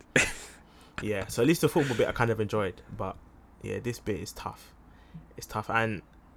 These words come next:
Speaker 2: throughout this, this podcast has been the opposite. I've been looking forward to talk about the Clippers because my, my
Speaker 1: Mm.
Speaker 2: like,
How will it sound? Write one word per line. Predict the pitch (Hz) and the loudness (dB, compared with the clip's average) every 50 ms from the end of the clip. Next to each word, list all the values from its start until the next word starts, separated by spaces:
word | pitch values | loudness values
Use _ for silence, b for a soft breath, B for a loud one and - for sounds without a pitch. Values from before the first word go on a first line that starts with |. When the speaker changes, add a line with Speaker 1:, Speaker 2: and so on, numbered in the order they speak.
| - - - - | -18 -12 -10 -10
Speaker 2:
throughout | - - - 135 143 143 - | -8 -2 2 4 6 4 4
this, | - 120 - | 2 -4 -8
this | - - - 85 107 117 - | -6 -4 -2 -2 -2 -2 -2
podcast | - 123 117 - - 101 - - | -2 -4 -2 -2 -6 -8 -6 -6
has | 110 | -6
been | 107 117 110 | -4 -4 -2
the | - - | -2 -2
opposite. | 110 - 110 98 92 87 - - - - | -4 -4 -6 -6 -6 -6 -8 -10 -6 -4
I've | - 110 107 | -4 0 0
been | 117 113 110 113 | 0 0 2 0
looking | 120 - - 113 | -2 -2 -4 -4
forward | - - 117 110 - | -2 -2 -2 -2 0
to | - 110 95 - B B B B B B B B B - | -2 -4 -4 -4 B B B B B B B B B -8
talk | - - 127 110 | -6 -4 -2 0
about | 110 - | 0 -2
the | - - | -2 -4
Clippers | - - 117 110 - 110 104 95 - | -4 -4 -4 -4 -4 -4 -6 -6 -8
because | - - - - 98 98 95 - - - - - - - | -12 -10 -8 -6 -6 -6 -6 -10 -14 -18 -20 -20 -16 -8
my, | - 107 107 107 | -6 -4 -2 0
my | 104 104 104 | 0 2 2
Speaker 1:
Mm. | 107 110 107 107 104 101 95 92 98 | 2 2 2 2 2 0 0 -2 -2
Speaker 2:
like, | 117 98 - - - | -2 -4 -4 -6 -12